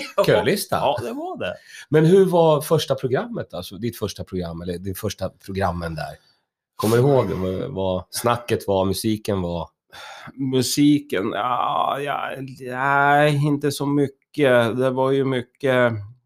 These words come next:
Speaker 1: mycket techno, tror jag det var i början.
Speaker 2: Ja.
Speaker 1: Inget dansband eller någonting sånt där.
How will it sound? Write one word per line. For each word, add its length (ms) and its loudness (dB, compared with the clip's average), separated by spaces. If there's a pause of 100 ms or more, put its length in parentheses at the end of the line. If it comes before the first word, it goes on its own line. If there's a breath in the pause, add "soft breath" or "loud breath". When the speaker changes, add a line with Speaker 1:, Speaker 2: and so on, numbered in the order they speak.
(300)
Speaker 1:
mycket 320 -10
techno, 640 -12
tror 240 -8
jag 80 -4
det 60 -4
var 280 -4
i 40 0
början. 540 -4 (500)
Speaker 2:
Ja. 420 0 (720)
Speaker 1:
Inget 440 4
dansband 840 0
eller 140 -2
någonting 340 -6
sånt 220 -12
där. 320 -12